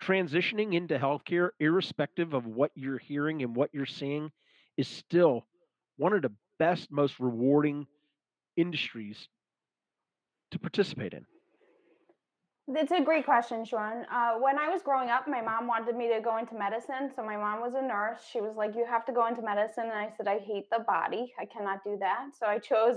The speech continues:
Speaker 2: I T and finance, and then woke up one day and I was in healthcare and said, "Well," I was, I was studying for my C P C exam. I was having to learn, like, really learn parts of the body. And I remember saying, "I'll just skip that section <laughs> because I can't deal with that. Like, that's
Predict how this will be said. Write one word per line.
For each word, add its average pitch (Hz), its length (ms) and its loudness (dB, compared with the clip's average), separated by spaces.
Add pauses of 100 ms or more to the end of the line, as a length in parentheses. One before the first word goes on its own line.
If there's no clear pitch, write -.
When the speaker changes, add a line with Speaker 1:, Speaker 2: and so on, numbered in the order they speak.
Speaker 2:
I 214 300 2
T 214 160 -4
and 208 220 -6
finance, 214 600 -4
and 208 140 -2
then 196 400 -2
woke 208 260 0
up 196 200 2
one 202 160 -4
day 196 220 0
and 190 120 -4
I 185 80 -6
was 196 140 -6
in 196 160 -8
healthcare 262 600 0 (120)
and 220 160 -12
said, 208 180 0
"Well," 202 380 0 (460)
I 233 80 4
was, 240 100 2
I 269 80 6
was 254 180 4
studying 294 380 0
for 262 140 -8
my 220 100 -4
C 240 300 -8
P 226 120 -6
C 233 320 -6
exam. 311 520 0 (100)
I 233 80 2
was 233 240 2 (140)
having 247 320 0
to 247 100 0
learn, 233 460 0
like, 208 180 -2
really 233 320 2
learn 233 280 -2
parts 233 260 -2
of 220 80 -4
the 214 80 0
body. 220 560 0
And 226 100 -4
I 226 140 -2
remember 233 360 0
saying, 226 240 -4
"I'll 240 140 2
just 233 320 -4
skip 233 340 -4
that 226 300 -2
section 233 480 0
<laughs> 240 80 2
because 226 300 2 (100)
I 226 260 2
can't 208 320 -4
deal 214 220 -2
with 202 200 -2
that. 233 360 4
Like, 240 180 -2
that's 226 280 0